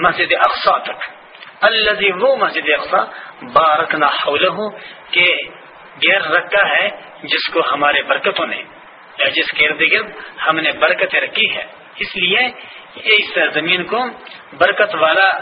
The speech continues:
زمین کہا گیا ہے کہ یہ انبیاء کی سرزمین ہے۔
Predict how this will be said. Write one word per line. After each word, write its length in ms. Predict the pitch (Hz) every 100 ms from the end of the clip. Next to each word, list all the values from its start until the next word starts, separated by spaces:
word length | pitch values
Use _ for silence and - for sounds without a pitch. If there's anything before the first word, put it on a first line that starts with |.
| - 143
زمین 280 | 147 185 196
کہا 260 | 160 147 151
گیا 160 | 143 143 165
ہے 140 | 214 - - -
کہ 80 | 139
یہ 1160 | 151 170 - - - - - - - - - 151
انبیاء 440 | 151 135 135 139 131
کی 100 | 135 131
سرزمین 480 | 135 123 117 156 170
ہے۔ 140 | -